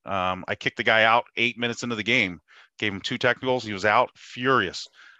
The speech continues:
That kid has never, hasn't given me a problem since. That was, you know, three months ago, hasn't given me, hasn't said a word to me since. And I think they, and they need, they need to learn, uh, what's appropriate and what's not. So I think, you know, letting them know, "Hey, buddy,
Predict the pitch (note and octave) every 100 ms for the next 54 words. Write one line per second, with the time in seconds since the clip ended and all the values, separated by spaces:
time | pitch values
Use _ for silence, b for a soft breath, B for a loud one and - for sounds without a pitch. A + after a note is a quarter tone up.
0 | b - A#2 - E3 D3+ A#2+ A#2 A#2+ B2+
1 | F2+ B2 B2 A#2+ B2 A#2 G#2 A2 G#2+ G2
2 | - - C3 F2+ - - - G2+ G2 -
3 | A2 F2 - - C3 B2 B2 - C#3 C3
4 | B2+ A#2 G#2+ A2+ A2 - A#2 A#2+ B2 C3
5 | A2 F2+ F2+ A2+ B2 A#2+ - F2+ D#2 -
6 | C2+ - - B B B B - G#2+ G#2+
7 | G#2 B2+ C3+ C#3 A#2 A#2+ C3+ C#3+ - B2+
8 | D3 D#3 F3 C#3+ F2 F2+ _ F2+ A2 G#2+
9 | F#2+ A2+ - B2+ C3+ B2 C3 A2 A2 G#2
10 | A#2 - - G2+ G#2 A2+ - B B B
11 | _ A#2 G#2 G2+ A#2 C#3 C3+ B2 C3 A#2+
12 | G#2 - _ _ _ _ _ - C#3+ G#2
13 | - _ _ _ _ - C3+ A2 F#2+